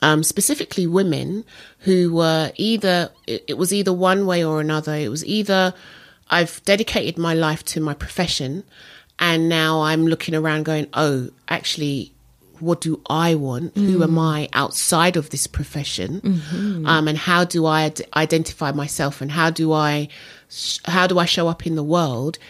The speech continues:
Speaker 1: if I'm not that?"
Speaker 2: Yeah.
Speaker 1: Um, so there was that aspect of it. And then
Speaker 2: Mm.
Speaker 1: there was also the other aspect of, I've dedicated my life to my family.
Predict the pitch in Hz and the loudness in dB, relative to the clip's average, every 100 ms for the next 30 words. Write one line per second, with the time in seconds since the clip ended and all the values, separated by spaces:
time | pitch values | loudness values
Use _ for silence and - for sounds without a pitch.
0 | - 185 165 151 151 156 - 151 107 - | -2 0 2 0 0 -2 -4 -6 -6 -10
1 | - - - - 165 139 131 - - - | -10 -10 -10 -10 -8 -8 -12 -18 -8 0
2 | 156 151 160 160 160 160 165 196 - 151 | 2 2 2 2 2 2 2 2 0 -2
3 | - - - - 147 120 - 160 175 165 | -2 -2 -6 -6 -4 -4 -2 0 2 2
4 | 170 170 165 170 160 160 190 190 156 151 | 0 0 0 0 2 4 4 4 0 0
5 | - 143 - - 151 147 - - - - | -4 -4 -6 -2 -2 -2 -6 -20 -20 -12
6 | - 156 175 165 - 127 151 151 151 147 | -4 0 2 0 -2 -2 -2 0 2 0
7 | - - 156 143 - 139 139 - 196 214 | -2 -2 0 0 -4 -8 -8 0 2 4
8 | 208 208 202 202 208 | 4 4 4 2 0